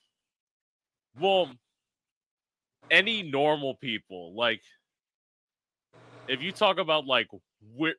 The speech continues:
rich white person prison, that's entirely different. That's, that's almost like a vacation.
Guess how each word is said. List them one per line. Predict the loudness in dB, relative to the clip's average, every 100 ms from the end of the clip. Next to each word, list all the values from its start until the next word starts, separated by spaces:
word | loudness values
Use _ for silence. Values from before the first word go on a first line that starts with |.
| 0
rich | 0 0 -4
white | -2 0 0
person | -4 -4 -8 -8
prison, | -6 -4 -6 -2
that's | -2 -2
entirely | -6 -4 -2 -2 -4 -8
different. | -8 -10 -14 -10 -2
That's, | -2 -2 -4
that's | -2 -2
almost | -4 -6 -6
like | -4 -4
a | -6
vacation. | -8 -8 -10 -10 -16